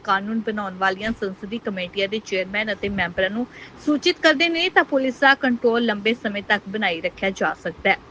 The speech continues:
ਹਾਲਾਂਕਿ ਇਹ ਅਜੇ ਸਪਸ਼ਟ ਨਹੀਂ ਹੈ ਕਿ ਟਰੰਪ ਨੇ ਇਹ ਰਸਮੀ ਨੋਟਿਸ ਦਿੱਤਾ ਜਾਂ ਫਿਰ ਨਹੀਂ। ਨਿਯਮ ਦੇ ਅਨੁਸਾਰ ਜੇਕਰ ਸ਼ਹਿਰ ਤੇ ਕੰਟਰੋਲ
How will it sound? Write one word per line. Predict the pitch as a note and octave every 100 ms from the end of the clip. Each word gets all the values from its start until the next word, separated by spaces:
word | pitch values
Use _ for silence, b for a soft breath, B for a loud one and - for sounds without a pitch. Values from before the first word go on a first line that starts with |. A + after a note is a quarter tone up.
| - -
ਹਾਲਾਂਕਿ | F#3 G3+ A3+ D4
ਇਹ | C#4+ A#3+ A3+
ਅਜੇ | G#3+
ਸਪਸ਼ਟ | A#3+ - G3+ G3+ -
ਨਹੀਂ | G#3+ G3 G3+
ਹੈ | B3
ਕਿ | D4
ਟਰੰਪ | - G3 G3
ਨੇ | G#3 B3
ਇਹ | G#3 G#3+ A#3+ C4+ B B -
ਰਸਮੀ | C4 C4 D#4+ E4+
ਨੋਟਿਸ | D4 B3+ D4
ਦਿੱਤਾ | C4 A3+ C#4 C#4+
ਜਾਂ | B3 G#3
ਫਿਰ | - A#3
ਨਹੀਂ। | A#3 G3+ - B B B C#4
ਨਿਯਮ | D4+ F4+
ਦੇ | F4+
ਅਨੁਸਾਰ | F#4+ F#4+ E4+ D4+ D#4+
ਜੇਕਰ | D#4 D4+ E4
ਸ਼ਹਿਰ | D#4 C#4+ C4
ਤੇ | C4+ D4
ਕੰਟਰੋਲ | - C#4 A#3+ A#3+ A#3+ B3+